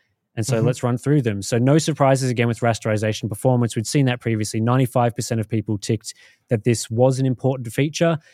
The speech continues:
Speaker 1: And
Speaker 2: Okay,
Speaker 1: again,
Speaker 2: good.
Speaker 1: nine, ninety-eight percent of A M D owners, ninety-four percent of Nvidia owners. So very much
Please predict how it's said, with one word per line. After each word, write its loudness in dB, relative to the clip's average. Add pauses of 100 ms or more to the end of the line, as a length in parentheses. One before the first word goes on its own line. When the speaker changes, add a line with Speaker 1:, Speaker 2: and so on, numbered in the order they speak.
(160)
Speaker 1:
And 0
Speaker 2:
Okay, 4
Speaker 1:
again, 4
Speaker 2:
good. 2
Speaker 1:
nine, 2 (340)
ninety-eight 4
percent -2
of 0
A -2
M 2
D 2
owners, 0
ninety-four 2
percent -2
of -4
Nvidia -6
owners. -12
So -2
very 4
much 0